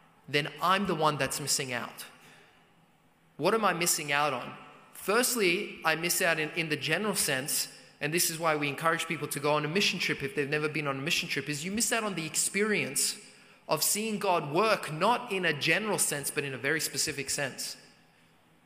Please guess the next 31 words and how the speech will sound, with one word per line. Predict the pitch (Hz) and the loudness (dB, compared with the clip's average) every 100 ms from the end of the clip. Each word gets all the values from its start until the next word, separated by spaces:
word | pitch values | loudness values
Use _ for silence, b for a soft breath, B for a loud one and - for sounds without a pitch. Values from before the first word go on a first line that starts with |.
| _ _ | _ _
I | - | 2
would | 170 160 | 2 4
hope | 202 240 | 2 4
that | 160 | 2
all | 151 180 | 2 2
of | 185 | 2
us, | 156 - - | 2 0 -2
if | 139 | 0
I | 147 | 2
was | 160 151 | 4 2
to | 147 135 | 0 2
ask | 147 165 143 | 2 2 -4
you, | 135 | -4
do | 143 | -4
you | 180 185 | -2 0
have | 170 160 | 0 0
a | |
time | 151 156 151 156 | -2 0 0 0
in | 156 | -2
your | 147 | -2
life | 143 123 120 - - - B B B | 0 0 0 -4 -14 -18 B B B
where | 131 131 | -4 -2
you | 147 | -2
felt | 160 160 156 | 0 2 2
that | 135 123 | -2 -2
God | 135 139 | -2 -2
was | 135 127 | -4 -2
especially | 120 - 143 160 165 160 | 0 2 2 2 0 -2
near | 139 139 143 | -4 -2 -2
to | 143 - 143 | -2 -4 -8
you, | 117 117 143 123 113 | -8 -4 -2 -2 -4